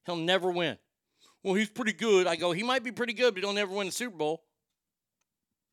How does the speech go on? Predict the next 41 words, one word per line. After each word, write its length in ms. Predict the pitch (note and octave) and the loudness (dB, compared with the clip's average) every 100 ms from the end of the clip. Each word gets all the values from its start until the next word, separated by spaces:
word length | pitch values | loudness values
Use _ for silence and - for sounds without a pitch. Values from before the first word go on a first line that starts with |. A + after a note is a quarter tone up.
| _ _ _ _ _ _ _ _ _ _ _ _ _ _ _ _ _ _ _ _ _ - | _ _ _ _ _ _ _ _ _ _ _ _ _ _ _ _ _ _ _ _ _ -4
I'm 180 | G3+ | -2
done. 420 | D#3 D3+ D3 A2 F2 _ _ _ _ - | 0 0 0 -2 -12 _ _ _ _ -4
I'm 180 | F#3+ | -4
done 320 | F#3 G3 G3+ F#3 | 0 2 2 0
fiddle 300 | G3+ G#3 F3 | -2 -2 -2
farting 400 | D3+ G3 F3+ E3 | 0 0 0 -2
around 300 | E3+ F3+ F#3 | 0 0 0
with 120 | - | 0
people. 360 | F#3+ F#3 F#3 | -2 0 0
I'm 200 | D#3 D#3+ | 0 0
done. 400 | D3+ E3 F3 G3 F#3+ _ _ _ _ _ _ _ _ _ _ _ _ _ - | 2 2 2 0 -6 _ _ _ _ _ _ _ _ _ _ _ _ _ -10
You 100 | D#3 | -2
say 180 | G#3+ G#3 | 0 2
something 300 | A3 A3 G#3 | 0 -4 -4
stupid 340 | - A3+ A3 | -2 -2 -4
in 80 | G#3+ | -4
front 220 | G#3+ G#3 | -2 -2
of 60 | A3 | -2
me, 80 | |
guess 260 | A3 G3+ F#3+ | -2 -2 -2
what? 220 | G3 E3 - - | 2 0 0 2
And, 220 | E3 D#3+ | 2 4
and 200 | E3 E3 | 0 0
you 100 | F3+ | -4
believe 400 | D#3+ E3+ A3 A3 | -2 2 2 2
it 120 | A3 | 0
and 80 | F3+ | 0
you're 120 | F#3+ | -4
trying 300 | F#3 F#3+ G3 | -2 0 0
to 60 | F3 | -2
sell 280 | - G#3 G#3+ | -2 -2 -2
it 120 | - | -2
to 140 | G#3 | -2
me, 160 | G#3+ G#3+ | -2 -2
I'm 180 | D#3 F3+ | 0 0
calling 380 | F3+ F3 F3+ F3 | 0 0 0 -2
your 160 | E3 | 0
ass 300 | D#3+ D#3+ D#3 | 2 2 0
out 200 | C#3 B2+ | -2 -4
on 160 | A2 | -6
it. 60 | G2 | -18